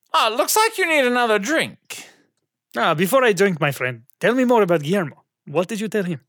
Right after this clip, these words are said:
Speaker 1: Yes, yes, after a drink. Come on, I'm beating you.
Speaker 2: I think I have had enough, my friend.
Speaker 1: No, you, one more won't hurt, of course. We have the masquerade coming up, and it's quite a time.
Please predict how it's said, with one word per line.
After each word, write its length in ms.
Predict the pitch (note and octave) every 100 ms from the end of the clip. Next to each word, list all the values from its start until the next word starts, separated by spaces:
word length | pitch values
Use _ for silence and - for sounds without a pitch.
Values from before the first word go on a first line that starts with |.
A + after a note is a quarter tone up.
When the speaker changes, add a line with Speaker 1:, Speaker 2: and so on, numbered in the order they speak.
| _ _
Speaker 1:
Yes, 240 | D4+ C4+ G#3
yes, 160 | E3+
after 300 | C4+ F4+ F#4
a 100 | C4+
drink. 420 | E3 F#3 D#3+ C3+ -
Come 180 | C#4+ A3
on, 180 | D#3
I'm 180 | F3 F#3+
beating 500 | C3+ C#4 C#4 D#3 B2+
you. 260 | A2+ E3 G3 _ _ _ _ - - - - _ _ _ _ _ _ _ -
Speaker 2:
I 140 | F#3
think 160 | A3+ A3
I 80 | G3
have 120 | E3+
had 140 | F3+
enough, 240 | F3 E3 C#3+
my 120 | C#3
friend. 260 | B2+ A#2 A2+ _ _ _ - - -
Speaker 1:
No, 400 | E3 C#3+ C#3+ E3
you, 340 | D#3 D#3 D3 - _ - - -
one 320 | D3+ A#3 F#4 C#4+
more 320 | A3+ C4 D#4+
won't 260 | G3+ B3+
hurt, 400 | F#3 D#3 A3+ A3+
of 160 | F#3 -
course. 480 | E3 G#3+ B3+ - - _ _ _
We 100 | F#3
have 120 | B3
the 200 | A#3 E3 - _ _ C3+
masquerade 800 | D#3 F#3 D#4+ - A#3 C#3 B2+
coming 280 | B2 B2 D#3+
up, 180 | C4 -
and 120 | D4
it's 380 | E4 - - - -
quite 220 | - F4
a 60 | F#4
time. 500 | F#4+ F#4 - A2